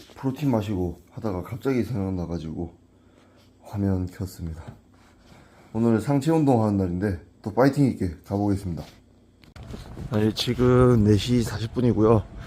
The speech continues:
헬스장 도착해서 운동하면 한 네 시 오십오 분 이쯤 될 것 같습니다.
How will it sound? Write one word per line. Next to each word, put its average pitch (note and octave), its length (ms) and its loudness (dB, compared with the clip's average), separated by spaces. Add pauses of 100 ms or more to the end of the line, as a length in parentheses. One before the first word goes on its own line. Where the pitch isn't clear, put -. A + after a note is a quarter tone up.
(520)
헬스장 A#2 760 2
도착해서 A2+ 420 0
운동하면 A2 560 4 (240)
한 G2+ 160 -2
네 F#2+ 120 2
시 G#2+ 360 2 (640)
오십오 G#2+ 300 2
분 A#2 200 2 (200)
이쯤 A#2 240 2
될 G#2 180 2
것 - 80 4
같습니다. F#2 420 2